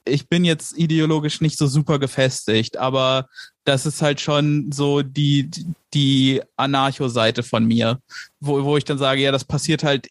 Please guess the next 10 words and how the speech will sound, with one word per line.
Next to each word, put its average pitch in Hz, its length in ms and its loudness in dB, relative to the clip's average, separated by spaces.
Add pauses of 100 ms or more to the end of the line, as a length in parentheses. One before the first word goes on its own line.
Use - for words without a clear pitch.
eher 143 340 2
spontan, 143 1160 0
das 135 320 -2
muss 147 240 0
man 143 120 2
dann 131 200 2
irgendwie 135 500 2
in 131 180 0
Bahnen 131 380 0
leiten 120 760 2